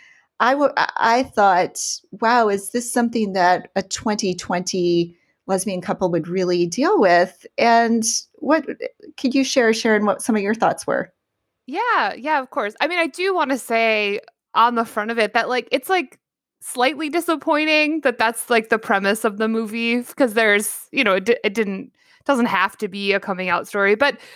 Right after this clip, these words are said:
Speaker 2: but a coming out story is a very, is oft-, well, I shouldn't say universal, it's a pretty much universal, you know, um, gay, lesbian, L G B T Q two I A A, alphabet soup, uh, experience. Um,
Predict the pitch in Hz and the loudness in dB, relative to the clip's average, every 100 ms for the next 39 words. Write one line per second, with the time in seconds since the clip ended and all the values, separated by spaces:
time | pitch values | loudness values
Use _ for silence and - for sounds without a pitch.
0 | - - 277 285 370 349 339 339 339 320 | -20 0 2 4 0 4 2 2 -2 -2
1 | 294 254 247 262 240 - 247 - 233 233 | 0 2 2 2 -6 -10 -10 2 2 2
2 | - 269 359 427 440 440 381 277 214 208 | -2 2 4 4 0 -10 -6 -6 -4 -6
3 | - 175 - 190 226 220 - 415 339 269 | -6 -10 -6 -6 -4 -4 -2 0 2 0
4 | 247 226 214 190 190 - 196 185 180 185 | 0 -4 -4 -2 -4 -2 -2 0 0 -2
5 | _ _ _ _ 269 202 185 190 - - | _ _ _ _ 2 2 2 0 -2 0
6 | 185 180 139 - 220 _ _ _ _ _ | 2 2 -2 -8 -14 _ _ _ _ _
7 | 392 _ - - - - 50 220 220 208 | -20 _ -20 -20 -20 -20 -18 -18 0 2
8 | 196 202 196 208 196 196 196 202 202 202 | 4 2 0 0 0 0 0 -2 -2 -8
9 | 196 202 - 214 202 196 196 - - - | -8 -12 -6 -2 2 2 0 -8 -20 -20
10 | - _ _ - 277 226 226 220 220 226 | -20 _ _ -4 0 2 2 4 4 4
11 | 247 233 202 233 226 220 220 277 262 220 | 4 4 2 0 0 0 0 0 -2 -4
12 | - - - 233 214 226 - 277 277 277 | -14 -8 0 2 2 -2 -4 -2 0 2
13 | 269 262 262 254 - - 220 214 202 196 | 2 2 0 -6 -10 -2 2 4 4 0
14 | 208 214 | -6 -14